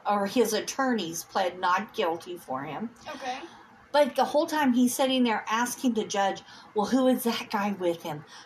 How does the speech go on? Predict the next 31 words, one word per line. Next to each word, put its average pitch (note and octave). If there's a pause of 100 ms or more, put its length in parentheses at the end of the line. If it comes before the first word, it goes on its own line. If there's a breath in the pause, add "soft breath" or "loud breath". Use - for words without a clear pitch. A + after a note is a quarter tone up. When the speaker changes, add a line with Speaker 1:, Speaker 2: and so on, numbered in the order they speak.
Speaker 1:
Who B3+
is A3+
that A#3
guy F#3+
with D#3+
him? D#3+ (380 loud breath)
Who C#4+
is F3+
that A3+
guy?" F3 (400 loud breath)
And, F#3+
and F#3+ (140)
asking A3
for, G3+
uh, F#3 (320)
you G3+
know, F3 (140)
information A3+
about F#3
the F#3
people G#3
around E3+ (340 loud breath)
in A3
the B3
courtroom. E4 (1120 loud breath)
But B3
the B3
microphone D#4+
was C4
still B3+
live. F3+